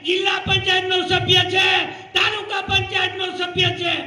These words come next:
એને આવી કોઈ ચિંતા કરી છે ખરી ભાઈ? હે? સરપંચોએ આ જોવું પડે, આગેવાનોની જવાબદારી છે કે ભાઈ મોહનભાઈ, તને મારા ગામમાં મકાન મળ્યું છે, તો ચાલ તને હું સામાન અપાવું, ચાલ.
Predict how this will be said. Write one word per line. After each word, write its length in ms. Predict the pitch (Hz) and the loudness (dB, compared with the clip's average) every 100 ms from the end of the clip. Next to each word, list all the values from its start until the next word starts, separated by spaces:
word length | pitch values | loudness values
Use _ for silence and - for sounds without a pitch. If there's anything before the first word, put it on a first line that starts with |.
| - - - | -12 -18 -12
એને 260 | 226 254 285 | -6 -2 -2
આવી 220 | 277 277 | -2 -4
કોઈ 180 | 285 285 | -8 -8
ચિંતા 440 | 277 240 240 269 | -8 -8 -8 -8
કરી 340 | 269 254 247 | -6 -4 -4
છે 100 | 240 | -4
ખરી 260 | 240 247 240 | -4 -4 -4
ભાઈ? 280 | 233 - - - - - - - - - - - | -4 -4 -6 -14 -20 -20 -20 -20 -20 -20 -20 -4
હે? 140 | 202 302 - - - - - - - - - - - - - | 0 2 0 -4 -10 -16 -20 -20 -20 -20 -20 -20 -20 -8 0
સરપંચોએ 580 | 285 - 339 339 359 | 2 4 4 6 6
આ 140 | 359 359 | 6 4
જોવું 380 | 359 370 392 381 | 6 4 4 2
પડે, 260 | 392 392 381 - - - | 4 4 4 0 -6 -4
આગેવાનોની 720 | 320 349 381 392 392 392 392 | 0 2 2 2 0 0 0
જવાબદારી 680 | 381 381 392 392 403 392 370 | 2 2 0 0 0 0 0
છે 180 | 403 403 370 294 - - - | 2 4 2 -2 -10 -10 -4
કે 100 | 359 | 0
ભાઈ 180 | 381 | 2
મોહનભાઈ, 720 | 359 359 349 415 403 403 403 330 - - - | 4 4 4 4 2 4 2 0 -8 -10 -2
તને 240 | 359 381 | 0 2
મારા 300 | 370 370 359 | 2 0 0
ગામમાં 460 | 330 381 370 370 359 | 2 2 4 2 4
મકાન 360 | 349 349 349 339 | 2 2 2 2
મળ્યું 400 | 339 339 349 349 | 2 0 -2 -4
છે, 160 | 339 320 269 - - - | -2 -2 -4 -10 -18 -14
તો 60 | |
ચાલ 340 | 294 330 320 320 320 | -10 -6 -6 -6 -8
તને 160 | 311 | -8
હું 200 | 311 302 | -8 -4
સામાન 400 | 294 294 302 294 | 0 2 2 0
અપાવું, 720 | 269 277 262 240 202 - - - | -2 -4 -4 -4 -8 -12 -10 0
ચાલ. 240 | 381 415 | 2 0